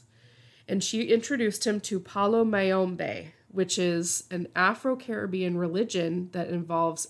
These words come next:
animal sacrifice. He was also introduced to Santeria when he was younger, which is, um,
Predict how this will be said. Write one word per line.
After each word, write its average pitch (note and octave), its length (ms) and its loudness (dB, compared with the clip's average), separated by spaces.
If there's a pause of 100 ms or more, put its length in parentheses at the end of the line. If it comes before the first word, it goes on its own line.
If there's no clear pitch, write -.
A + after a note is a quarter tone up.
animal E3+ 320 -4
sacrifice. - 1080 -6 (920)
He - 160 -2
was G3+ 160 6
also A#3 460 4
introduced F3+ 640 0
to F#3 60 -6
Santeria F3 840 2
when F3 160 0
he E3+ 140 -2
was E3 180 0
younger, D#3 540 -2 (380)
which F#3 180 -2
is, - 440 0
um, F3+ 540 -4